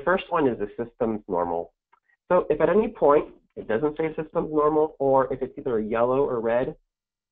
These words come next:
please take a look at it and, um, and please take a look at it, and, uh, you'll be able to, um, see if maybe you need to postpone the assessments for that day.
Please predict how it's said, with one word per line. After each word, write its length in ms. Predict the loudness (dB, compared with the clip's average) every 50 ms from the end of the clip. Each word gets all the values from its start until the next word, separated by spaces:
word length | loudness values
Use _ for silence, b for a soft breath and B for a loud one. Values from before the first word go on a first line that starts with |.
| _ _
please 380 | _ -4 -2 0 0 0 -2 -4 -6
take 140 | -8 -6 -4
a 40 | -2
look 320 | -2 0 2 0 0 0 -2 -2
at 200 | 2 2 2 2
it 180 | 2 -2 -6 -6 -4
and, 680 | -4 -2 0 0 0 0 0 -2 -2 -4 -4 -4 -4
um, 300 | -4 -4 -6 -6 -8 -14 _ _ _ _ _ _ _ _ _ _ _ _ _ _ _ _ -20 _ _ _ _ _ _ _ _
and 140 | 0 0 0
please 140 | 2 0 0 0
take 120 | -2 -2
a 40 | 2
look 180 | 0 2 2 2
at 140 | -2 -2
it, 140 | -4 -8 -12 _ _ _ _ -4
and, 580 | -2 0 2 2 2 2 0 0 -2 -2 0
uh, 80 | 0 0
you'll 340 | 0 -2 -4 -4 -4 -2 -2
be 140 | -2 -2
able 280 | -2 -2 0 0 -2 -2 -4 _ _ -8
to, 420 | -6 -4 -4 -4 -4 -6 -10 -6 -4
um, 200 | -2 -2 -2 -4 _
see 180 | -4 -2 -2 -2 -2 b b b b b b _
if 180 | 0 0 0 0
maybe 160 | -2 -4 -4 -6
you 140 | -8 -8
need 60 | -6 -6
to 60 | -6
postpone 680 | -4 -2 -4 -4 -4 _ _ 0 2 2 2 2 0
the 60 | -2 -4
assessments 540 | -4 -4 -10 -10 -8 _ -8 -8 -8 -10 _ _
for 80 | -8
that 180 | -8 -8 -10 -12
day. 300 | -8 -6 -6 -6 -6 -10